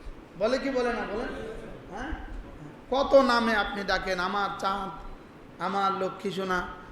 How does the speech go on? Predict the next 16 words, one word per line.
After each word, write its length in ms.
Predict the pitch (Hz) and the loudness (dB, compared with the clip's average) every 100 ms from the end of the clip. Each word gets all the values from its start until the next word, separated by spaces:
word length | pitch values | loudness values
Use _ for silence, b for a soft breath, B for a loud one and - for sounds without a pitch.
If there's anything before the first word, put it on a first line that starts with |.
| - - | -14 -2
"আমার 320 | 190 202 196 202 | 2 4 2 4
চাঁদমণি", 540 | 196 190 190 185 180 180 - - - - 180 | 2 2 -2 -4 -6 -8 -12 -14 -16 -8 -4
"আমার 300 | 196 202 202 - | 0 0 0 -2
চাঁদ", 360 | 190 196 185 | -2 0 0
"আমার 240 | 185 196 202 - | 0 0 -2 0
কলিজা", 640 | 208 190 185 196 185 - - - - - - | 0 0 2 0 0 -4 -8 -12 -14 -14 0
এমন 280 | 247 285 269 | 2 4 2
কত 180 | 262 269 | 2 4
কিছুই 380 | 285 262 269 302 | 4 4 2 2
তো 140 | 277 | 6
আপনি 240 | 233 208 214 | 6 4 2
বলেন। 300 | 180 175 156 139 - B B - | 2 2 0 -4 -16 B B -2
লেকিন 260 | 220 254 226 | 0 0 2
কি 120 | 269 | 4
বলে 240 | 262 254 247 | 6 6 6
না? 180 | 220 | 2